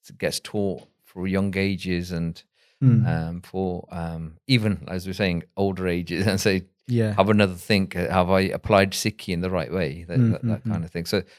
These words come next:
Speaker 1: so the course was one of those elements that, like I said, fed into that.
Speaker 2: Mm. So it's, it's never too late then, even if somebody's old?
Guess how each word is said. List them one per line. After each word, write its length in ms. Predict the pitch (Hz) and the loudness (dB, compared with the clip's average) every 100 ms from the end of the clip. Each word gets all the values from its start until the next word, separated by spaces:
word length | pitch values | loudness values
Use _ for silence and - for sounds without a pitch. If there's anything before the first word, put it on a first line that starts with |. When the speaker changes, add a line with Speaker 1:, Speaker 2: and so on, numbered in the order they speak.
| _ | _
Speaker 1:
so 120 | - | -6
the 80 | 101 | -6
course 380 | - 120 107 - | 0 0 0 -4
was 120 | 98 | -4
one 180 | 95 92 | -2 -2
of 60 | |
those 160 | 90 90 | -2 -2
elements 380 | 98 98 90 85 | -2 -2 -6 -8
that, 180 | - 82 _ _ | -12 -14 _ _
like 120 | 85 | -20
I 20 | - | -10
said, 200 | 90 85 | -8 -4
fed 220 | 90 82 | -6 -4
into 200 | 85 - | -10 -10
that. 160 | 85 80 _ _ | -12 -12 _ _
Speaker 2:
Mm. 300 | 127 110 104 107 _ | 0 2 -2 -8 _
So 140 | - | 2
it's, 100 | 131 | 2
it's 180 | - 131 | 2 4
never 240 | 135 139 135 | 6 8 6
too 140 | 139 | 6
late 220 | 127 139 | 6 6
then, 200 | 120 113 117 | 4 0 0
even 220 | 120 117 | -2 0
if 100 | 110 | 0
somebody's 460 | - 117 113 113 117 | 0 -2 0 2 2
old? 240 | 117 107 | 2 0